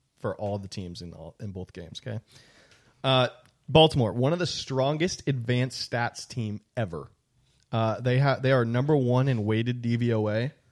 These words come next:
Weighted D V O A is like, uh, part of my take. Go listen to them explain weighted D V O A. They had the guy who made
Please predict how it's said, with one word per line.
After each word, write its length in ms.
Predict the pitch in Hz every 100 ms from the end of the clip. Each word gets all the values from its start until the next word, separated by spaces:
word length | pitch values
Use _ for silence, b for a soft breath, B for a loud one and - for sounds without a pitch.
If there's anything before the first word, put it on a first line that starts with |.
| _ _ _ _
Weighted 280 | 117 131 131
D 120 | 127 123
V 140 | 123
O 100 | 120
A 60 | 120
is 200 | 117 107
like, 240 | 101 - _ _ _ _ _ _ _ -
uh, 60 | 117 123 113 _ _ - 117
part 160 | 180 196
of 40 |
my 100 | 175
take. 260 | 135 139 131
Go 100 | 135
listen 220 | 139 -
to 40 | 107
them 300 | 101 104 113
explain 420 | 110 - 110 104 101
weighted 260 | 98 98
D 100 | 98
V 120 | 98
O 60 | 95
A. 100 | 95
They 80 | 98
had 160 | 104 98
the 140 | 92 95 -
guy 240 | 98 95
who 100 | 95
made 400 | 92 92 98 92